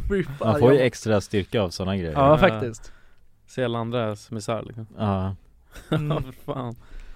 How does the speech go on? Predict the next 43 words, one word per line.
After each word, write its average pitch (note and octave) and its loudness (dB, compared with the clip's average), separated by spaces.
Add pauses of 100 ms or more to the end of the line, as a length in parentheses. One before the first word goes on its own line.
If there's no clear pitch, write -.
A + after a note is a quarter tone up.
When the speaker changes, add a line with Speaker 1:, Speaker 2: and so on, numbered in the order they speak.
(400)
Speaker 1:
Ja, B2 -8
fy C3+ -10
fan A2+ -8
alltså. A#2+ -14 (100)
Nej, D#3 2
men E3+ 0
det, A3 2
det, F3 0
det, G3+ 0
det E3+ -4
är A3 0
en G3+ -2
skön C#3 -4
boost D3 -2
för C3 -10
en C3+ -8
själv A2 -4
ju. A#2 -16 (200)
Speaker 3:
Ja. A2 0
Speaker 1:
Det F#3 2
är F#3+ 4
samma F3+ 2
sak D3 -4
som C3+ -8
att C3 -10
jag, B2+ -4 (760)
eh, C#3 -6 (360)
jag C3+ -6
kan D#3+ -6
tycka D3+ -4
det C3+ -2
är D3+ -2
nice - -6
typ A#2+ -12
när B2+ -8
man A#2 -8
har A2+ -6
varit A2+ -8
och - -14
tränat, C3+ -6 (600)
ehm, A2 -6 (760)
på D#3+ -4
sommaren. C#3+ -2